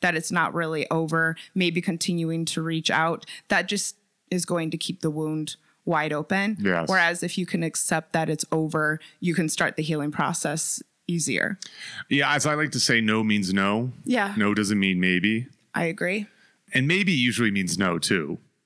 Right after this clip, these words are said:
Speaker 1: Maybe means no. I think so. When it comes to a romantic relationship and a breakup, I mean, why would you even want to be with someone who considers you to be a maybe?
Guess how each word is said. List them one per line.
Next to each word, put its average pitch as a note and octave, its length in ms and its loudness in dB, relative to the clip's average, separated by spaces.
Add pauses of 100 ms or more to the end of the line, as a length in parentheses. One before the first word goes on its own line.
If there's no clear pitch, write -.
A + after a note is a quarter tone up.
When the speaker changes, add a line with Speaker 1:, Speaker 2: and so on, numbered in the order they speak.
(500)
Speaker 1:
Maybe A3 320 2
means G#3+ 380 2
no. G3 260 2 (300)
I E4+ 120 2
think F#4 220 -2
so. C#4 320 2
When C#4 200 0
it C#4 100 2
comes D#4+ 360 0
to C4+ 340 0
a A#3 140 2
romantic A#3 580 2
relationship G3+ 1120 0
and F#3 300 2
a - 160 2
breakup, F3+ 520 0 (280)
I G#3 60 4
mean, G#3+ 180 2
why F#3+ 180 2
would G#3+ 160 -2
you G#3 80 -2
even F3+ 240 2
want F3 220 2
to F#3 120 0
be F3+ 300 0
with F3 160 -2
someone E3 300 0
who F#3 100 0
considers F3 560 -2
you E3 120 -2
to - 120 -4
be D#3+ 340 0 (280)
a E3 100 2
maybe? E3 500 0